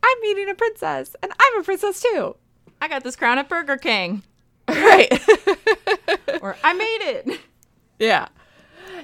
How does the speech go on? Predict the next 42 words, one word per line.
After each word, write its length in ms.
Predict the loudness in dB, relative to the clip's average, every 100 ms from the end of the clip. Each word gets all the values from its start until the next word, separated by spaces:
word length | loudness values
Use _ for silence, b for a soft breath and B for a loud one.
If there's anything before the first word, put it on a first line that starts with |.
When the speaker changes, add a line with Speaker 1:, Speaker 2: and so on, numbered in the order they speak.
| _ -6
Speaker 1:
And, 480 | -4 -2 -4 -12 -10
um, 320 | -4 -2 -4 -4
so 160 | 0
after 340 | 4 4 2 -6
she 180 | -6 -4
met 180 | -4
all 120 | -2 -4
these 180 | -6
cute 220 | -10 -10 -8
little 160 | -8
kids, 420 | -8 -6 -6 -6 -8
uh, 160 | -6 -6
she 220 | -6 -6
did 180 | -6 -6
kind 140 | -8
of 60 | -6
a 80 | -4
round 240 | -4 -8
table 260 | -8 -8 -8
with 140 | -10
some 120 | -10
of 60 | -12
the 60 | -12
parents 440 | -10 -10 -10 -12
who 100 | -4
had 140 | -4
done 260 | -2 -6 -6
some 160 | -10 -10
of 80 | -8
the 80 |
training, 640 | -12 -10 -10 -8 -8 -10 -12 B B -10
um, 400 | -10 -8 -14 -20 _ _ _ _ _ _ _ _ _ _ -12
and 160 | -10 -8
some 100 | -6
of 60 |
the 60 | -8
counselors, 560 | -6 -10 -6 -6 -6 -6
and 180 | -10
then 380 | -8 -8 -8 -10
met 160 | -8 -8
with 100 | -8
students 640 | -6 -4 -4 -8 -14 -16